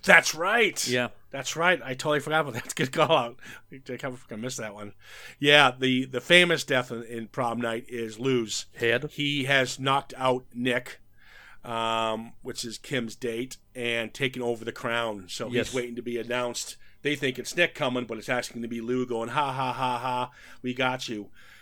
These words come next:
Speaker 1: And as he's waiting, the killer thinks he's about to kill Nick, but he actually swings and kills Lou and beheads him.
Speaker 2: Yeah.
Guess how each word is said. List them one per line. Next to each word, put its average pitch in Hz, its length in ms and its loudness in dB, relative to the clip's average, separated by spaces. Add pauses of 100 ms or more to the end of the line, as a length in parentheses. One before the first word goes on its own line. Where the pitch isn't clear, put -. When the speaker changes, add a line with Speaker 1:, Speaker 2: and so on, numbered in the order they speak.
(120)
Speaker 1:
And 120 100 -4
as 127 240 0
he's 120 160 -6
waiting, 135 280 0
the 117 80 -6
killer 127 300 0
thinks 117 340 -8
he's 113 160 -12
about 117 180 -6
to - 40 -16
kill 123 220 -6
Nick, 139 300 0
but 120 100 -6
he 117 140 -2
actually 120 240 -6
swings 117 360 -6
and 104 140 -16
kills 110 320 -6
Lou 113 180 -2
and 107 80 -10
beheads 110 360 -6
him. 92 140 -14 (120)
Speaker 2:
Yeah. 113 200 -2